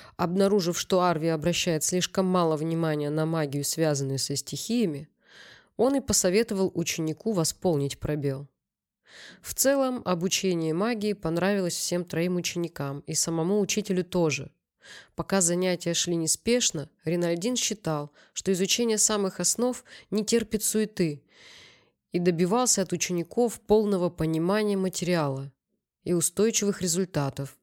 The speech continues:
Успехи учеников радовали старого визуала. Только Элвио порой выдавал «ой»,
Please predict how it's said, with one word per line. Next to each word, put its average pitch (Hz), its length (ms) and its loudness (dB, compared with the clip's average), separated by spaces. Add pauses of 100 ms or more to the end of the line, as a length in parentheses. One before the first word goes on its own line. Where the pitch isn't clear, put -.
(1160)
Успехи 196 540 2
учеников 170 720 2
радовали 190 460 4
старого 156 420 2
визуала. 139 720 0
Только 247 560 4
Элвио 202 460 2
порой 175 340 2
выдавал 165 580 2
«ой», 156 360 4